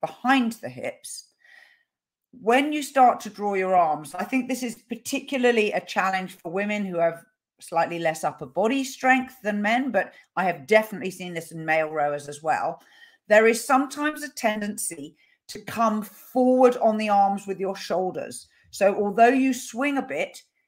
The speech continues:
it then comes back as you're drawing your arms. So in side view, you see people coming forwards like this as they draw the handle into the body. And that's not helpful.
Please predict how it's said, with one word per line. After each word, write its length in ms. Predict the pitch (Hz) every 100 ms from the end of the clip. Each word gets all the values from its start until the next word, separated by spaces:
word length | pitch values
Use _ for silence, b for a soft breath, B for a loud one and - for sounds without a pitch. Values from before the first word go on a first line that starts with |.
| _ 214
it 200 | 220 214
then 300 | 233 233 233
comes 420 | - 240 233 -
back 640 | - 254 269 160 165 - 196
as 200 | 208 -
you're 120 | 226
drawing 400 | 214 220 214 208
your 140 | 202 208
arms. 280 | 202 175
So 120 | - 180
in 140 | 185
side 500 | - 254 233 247 247
view, 280 | 170 165 170 b b b
you 140 | 214
see 340 | 220 254 240 233
people 540 | 240 240 220 214 208 _ _ _
coming 320 | - 233 226 220
forwards 640 | - 247 247 226 220 -
like 340 | 196 196 170
this 420 | 202 202 185 - -
as 160 | 185 190
they 180 | 180 180
draw 480 | 180 190 202 208 208
the 100 | 196
handle 500 | 202 196 196 190 185
into 260 | 185 185 -
the 100 | 180
body. 460 | 170 160 127 127 b b b
And 100 | 196
that's 260 | 247 262 254
not 340 | 247 240 233
helpful. 720 | - 220 185 - - 139 131